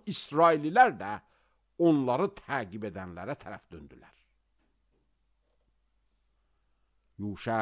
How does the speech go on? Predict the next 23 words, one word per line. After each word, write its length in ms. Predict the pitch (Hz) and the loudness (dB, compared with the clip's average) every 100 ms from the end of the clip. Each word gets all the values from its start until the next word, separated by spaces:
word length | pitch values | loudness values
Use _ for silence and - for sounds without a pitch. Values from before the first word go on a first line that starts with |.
| 104 | -2
və 120 | 98 | -4
bütün 320 | 90 - 110 107 | -8 -8 -6 -6
İsraillilər 840 | - 113 110 101 98 104 110 101 | -6 0 0 0 -4 -4 -4 -4
o 160 | - 113 | -6 0
vaxt 300 | 123 - - | 0 0 -6
ki 80 | 139 | -2
gördülər, 480 | 156 131 117 156 143 - - | 2 2 6 6 6 0 -10
kəmində 500 | - 175 180 170 175 | 4 6 6 6 6
olan 320 | 175 180 202 | 6 6 6
adamlar 440 | 175 165 165 170 151 | 6 4 6 4 4
şəhəri 460 | - 147 147 151 | -2 -2 -2 -2
alıblar 480 | 143 139 120 135 147 - - | -2 -2 -2 0 0 -2 -8
və 160 | - 160 | 0 0
şəhərdən 680 | - 147 147 127 143 151 131 | 2 4 4 4 0 0 -2
tüstü 580 | - 151 - - 165 170 123 | -6 -10 -10 -6 -2 -2 -2
göyə 340 | 156 185 254 | 4 6 6
qalxır, 560 | 151 123 101 - 139 110 - - | 4 -4 -4 -4 -2 -4 -12 8
dönüb 400 | 165 220 247 147 - _ - | 12 12 12 0 -12 _ 6
Ay 200 | 156 135 | 6 6
şəhərinin 600 | - 123 120 107 110 110 | -2 -2 -2 -2 -2 -2
adamlarına 640 | 95 95 90 85 82 82 78 - _ | -2 -4 -6 -8 -10 -10 -12 -16 _
hücum 420 | - 110 127 117 | -16 -6 -4 -4
etdilər. 400 | - - 80 | -8 -20 -20